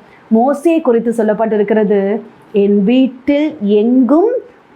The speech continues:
உண்மையுள்ளவன்." பிரியமானவர்களே, நாமும் நம்ம செய்கிற ஒவ்வொரு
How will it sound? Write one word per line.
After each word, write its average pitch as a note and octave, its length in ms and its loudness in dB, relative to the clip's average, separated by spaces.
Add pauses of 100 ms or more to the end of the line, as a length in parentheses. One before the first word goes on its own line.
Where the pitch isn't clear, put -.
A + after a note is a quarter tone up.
(120)
உண்மையுள்ளவன்." G#3 920 2 (400)
பிரியமானவர்களே, G#3+ 960 0 (320)
நாமும் G#3 840 0 (200)
நம்ம G3 200 -2
செய்கிற A#3+ 600 -2
ஒவ்வொரு B3 600 0